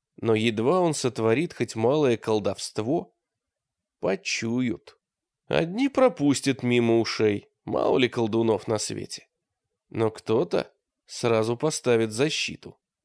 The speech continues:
Он услышал приглушенный шепот Таргитая. «Мрак, нам надо торопиться». «Ты куда это смотришь?» — донесся недовольный голос Мрака. «Нам каменюка надобна, а не бык». «Бабушке своей скажи, у тебя вон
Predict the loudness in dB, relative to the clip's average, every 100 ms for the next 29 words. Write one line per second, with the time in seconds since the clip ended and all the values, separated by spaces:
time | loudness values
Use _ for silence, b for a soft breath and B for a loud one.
0 | _ _ -2 2 2 0 0 0 2 0
1 | 0 -2 0 0 0 0 0 0 -2 -2
2 | -2 -2 -2 -2 -4 -6 -8 _ _ _
3 | _ _ -6 -4 -6 -10 _ _ _ -8
4 | -4 -2 -2 -2 -2 -6 -6 -10 -10 -14
5 | _ _ _ _ _ 0 2 4 4 6
6 | 6 6 4 0 2 4 6 6 4 -4
7 | -10 -14 -18 _ _ -2 0 2 0 -4
8 | -6 0 2 2 0 -2 0 0 0 -2
9 | -2 -2 -10 -20 b b b b _ 4
10 | 4 4 2 4 4 6 6 6 2 6
11 | 6 6 6 8 8 6 4 4 2 0
12 | -14 _ _ _ _ _ _ _ _ _
13 | _ -6 -4 -8 -8 -8 -4 -4 -4 -2
14 | -2 -4 -8 _ _ -10 -2 2 2